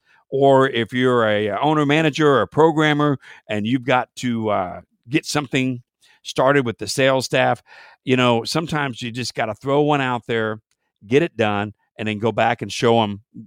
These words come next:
you know, how it worked. And then if you can get the sales staff somehow involved in the production side of it, where they just maybe come and watch, maybe you get them to run a camera at the parade, which is a real simple thing to do, get them involved with it, and then, th-,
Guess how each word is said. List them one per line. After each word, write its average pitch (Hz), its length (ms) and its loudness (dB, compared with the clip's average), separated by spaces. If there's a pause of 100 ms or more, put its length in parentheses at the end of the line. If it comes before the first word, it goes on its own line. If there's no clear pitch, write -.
you 120 100 -4
know, 87 240 -10 (340)
how 104 220 -6
it 92 40 -16
worked. 92 380 -4 (180)
And 135 140 -4
then 226 80 2
if 233 100 -6
you 247 80 -4
can 156 200 -6
get 175 180 0
the 131 120 -4
sales 151 340 -2
staff 120 400 -4 (220)
somehow 151 440 0
involved 120 720 0 (140)
in 120 80 -4
the 113 80 -2
production 113 580 -4
side 143 260 0
of 156 140 2
it, 170 140 -8 (180)
where 120 140 -4
they 117 100 2
just 131 220 -4
maybe 123 200 0
come 131 220 -2
and 101 160 -6
watch, 123 460 -2 (240)
maybe 123 180 -2
you 120 60 0
get 120 160 -2
them 131 160 0
to 113 80 0
run 120 180 2
a 101 80 -4
camera 123 400 -2
at - 80 -6
the - 80 -14
parade, 117 480 -2
which 110 180 -12
is 87 80 -12
a 98 80 -8
real 110 200 0
simple 127 400 -4
thing 127 180 -2
to 113 80 -2
do, 123 260 0 (400)
get 143 180 0
them 139 140 0
involved 127 460 4
with 151 220 0
it, 151 200 2 (220)
and 123 160 -2
then, 110 260 -6 (160)
th-, 143 160 -14